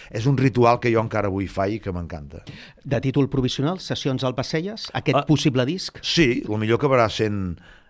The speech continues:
Speaker 1: aquest, aquest,
Speaker 2: I per què?
Speaker 1: <laughs> el nom.
Speaker 2: Perquè Almacelles és el lloc on l'esteu
Speaker 1: Sí,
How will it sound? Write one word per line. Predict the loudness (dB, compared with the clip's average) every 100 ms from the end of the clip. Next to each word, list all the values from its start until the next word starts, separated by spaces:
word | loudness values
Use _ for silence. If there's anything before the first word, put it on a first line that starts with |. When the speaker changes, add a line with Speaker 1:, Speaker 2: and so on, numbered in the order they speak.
| -10
Speaker 1:
aquest, | -4 -2 -2 -4
aquest, | -8 -2 -4 -4 -20 -6
Speaker 2:
I | -2
per | 4 4
què? | 4
Speaker 1:
<laughs> | 4
el | 4
nom. | 4 2 -2 -10 -14 -2
Speaker 2:
Perquè | 0 2 0
Almacelles | 0 0 2 2 2
és | 2
el | 4
lloc | 4 2
on | 2
l'esteu | 0 0 0 0 -2 -4
Speaker 1:
Sí, | 4